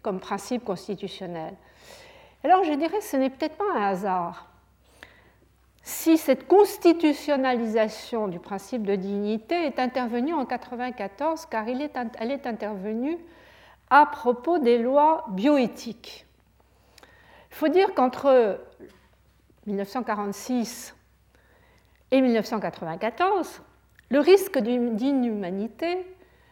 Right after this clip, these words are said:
avait un peu changé de visage. On savait déjà que l'inhumain pouvait se conjuguer avec le respect de la vie.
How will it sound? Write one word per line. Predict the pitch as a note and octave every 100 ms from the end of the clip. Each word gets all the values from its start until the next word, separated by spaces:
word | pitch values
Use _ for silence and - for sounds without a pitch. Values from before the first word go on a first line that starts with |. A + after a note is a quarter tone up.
| _ _ _
avait | B3 B3+
un | F4
peu | C#4 G4+
changé | - C#4+ B3 C4
de |
visage. | G3+ G3+ G3 E3+ D#3+ - - - _ _ _ _ _ _ _
On | C#4 C4
savait | - B3+ A#3+ F#4+ G4
déjà | A3 G#3+ A#3 F3 - - _ _ _ _ _ _
que | C4
l'inhumain | A#3+ B3+ A#3+ A3+ A#3 C4+ E4+ G4
pouvait | A#3+ A3 C4+
se | -
conjuguer | G#3+ G#3+ G#3 G3 F#3+ D4+
avec | C4 G#3
le | G#3+
respect | F#3+ A3 - D4 C4+
de |
la | A3 A#3+
vie. | A3 G3 -